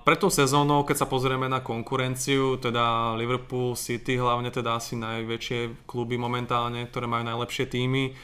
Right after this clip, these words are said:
plus tam bola Chelsea, Arsenal, Tottenham a ďalšie tie menšie kluby, ktoré boli viac zohraté, nemali také mená, ale šlapali ako hodinky. Reálne môžeme si nahovárať, že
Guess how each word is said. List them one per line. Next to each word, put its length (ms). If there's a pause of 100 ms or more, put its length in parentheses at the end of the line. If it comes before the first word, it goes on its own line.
(720)
plus 240
tam 160
bola 400
Chelsea, 560
Arsenal, 960
Tottenham 720
a 100
ďalšie 380
tie 160
menšie 480
kluby, 320
ktoré 240
boli 400
viac 320
zohraté, 560
nemali 320
také 240
mená, 320
ale 80
šlapali 400
ako 240
hodinky. 560 (1300)
Reálne 800
môžeme 240
si 240
nahovárať, 760
že 160